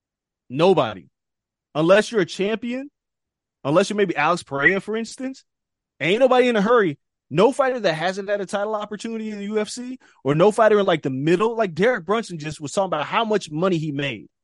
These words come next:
in one night with the P F L. And he hasn't even entered the tournament yet. He's gonna be fighting at two oh five. He fought at one eighty-five.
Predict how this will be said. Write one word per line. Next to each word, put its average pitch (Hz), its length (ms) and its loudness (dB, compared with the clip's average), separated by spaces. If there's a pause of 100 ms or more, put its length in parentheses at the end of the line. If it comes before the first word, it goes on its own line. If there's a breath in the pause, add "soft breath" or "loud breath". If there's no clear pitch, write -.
(240)
in 160 160 -2
one 190 280 2
night 156 240 -4 (800)
with 147 120 0
the 143 60 0
P 170 220 -2
F 135 160 -4
L. 113 220 -10 (840)
And 160 80 2
he 247 80 4
hasn't 233 200 2
even 226 140 0
entered 262 200 -2
the 240 60 -16
tournament 311 400 -2
yet. 151 100 2
He's 147 120 -6
gonna 214 160 -6
be 196 80 -10
fighting 240 240 -6
at - 80 -10
two 262 120 -6
oh 247 120 0
five. 277 340 0 (540)
He 165 80 -10
fought 233 180 2
at 196 60 -2
one 240 120 2
eighty-five. 226 520 -2